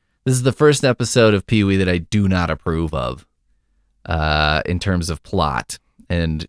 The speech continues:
where it's going. This just doesn't make sense to me. Twenty-one. On the first day of spring, Pee-wee plants seeds and watches as they grow very quickly.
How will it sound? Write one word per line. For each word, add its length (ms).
where 220
it's 180
going. 480
This 160
just 220
doesn't 260
make 200
sense 340
to 100
me. 220
Twenty-one. 480
On 80
the 60
first 260
day 120
of 100
spring, 340
Pee-wee 300
plants 380
seeds 440
and 140
watches 360
as 140
they 120
grow 200
very 240
quickly. 480